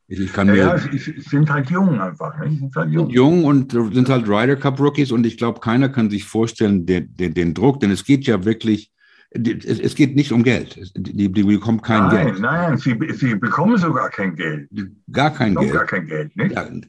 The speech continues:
Speaker 2: Ja.
Speaker 1: null. Ähm,
Speaker 2: Das
Speaker 1: und
Speaker 2: ist gut.
Speaker 1: ja,
Speaker 2: Sehr gut,
Speaker 1: und, und
Speaker 2: ja.
Speaker 1: trotzdem nicht, also man spürt die Nervosität nicht. Also ich, also wenn, wenn ich mir das im Fernsehen angucke, alle zwei Jahre,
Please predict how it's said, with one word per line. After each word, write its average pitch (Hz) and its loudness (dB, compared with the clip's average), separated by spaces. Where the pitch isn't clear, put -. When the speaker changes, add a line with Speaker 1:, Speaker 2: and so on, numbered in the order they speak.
Speaker 2:
Ja. 113 4
Speaker 1:
null. 131 4
Ähm, 98 2
Speaker 2:
Das 110 2
Speaker 1:
und 110 6
Speaker 2:
ist - 2
gut. 196 0
Speaker 1:
ja, - 0
Speaker 2:
Sehr 160 -2
gut, 135 0
Speaker 1:
und, 131 -4
und 127 4
Speaker 2:
ja. - 2
Speaker 1:
trotzdem 117 2
nicht, 135 0
also 110 0
man 117 6
spürt 180 0
die 123 4
Nervosität 113 2
nicht. - -6
Also 120 0
ich, 123 -4
also 113 0
wenn, 120 -2
wenn 143 0
ich 170 0
mir 190 6
das 170 4
im 151 2
Fernsehen 123 0
angucke, 85 -8
alle 120 0
zwei 107 -2
Jahre, 85 -2